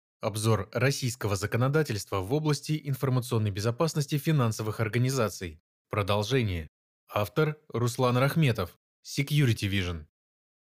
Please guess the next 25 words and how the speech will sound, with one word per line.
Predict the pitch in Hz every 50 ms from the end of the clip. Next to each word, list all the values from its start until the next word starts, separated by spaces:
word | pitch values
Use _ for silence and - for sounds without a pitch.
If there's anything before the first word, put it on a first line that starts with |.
| _ -
Рассмотрев | - 101 90 101 104 - - 139 147 147 185 175 185 165 -
в |
предыдущей | - 185 170 165 180 160 170 165 135 - 127
публикации | 117 - 120 113 117 117 - 127 113 110 - - 120 120
основные | 123 - 131 120 - 127 120 120 117 120 123 120 117
нормы | 117 117 113 107 104 104 98
положения | - 110 107 107 107 98 117 110 107 107 107
триста | 90 - 104 110 104 - - 110
восемьдесят | 104 110 107 - - 110 104 104 104 - 113 107
два | 101 104 107 104
П, | 101 - 160 160 117 -
перейдем | - 113 107 104 101 120 120 120
к | 113 120
обзору | 110 110 117 131 135 131 127
требований | 120 156 156 156 131 117 107 110 107 104 104 107
этого | 117 110 - 113 95 104
документа | 95 104 - 131 131 147 165 165 147 123 107
к | - -
отчетности | 147 151 147 - - 180 170 - - 117 113 - - 107
и | 110 110
реагированию | 110 107 107 101 110 120 131 139 143 147 147 151
на | 147 135 123 120
инциденты | 117 117 117 110 104 110 113 110 110 - 117
информационной | 113 - - 113 110 113 110 - - 110 107 104 104
безопасности. | 92 104 98 120 120 - 131 113 110 - 98 87 - - 87 78 -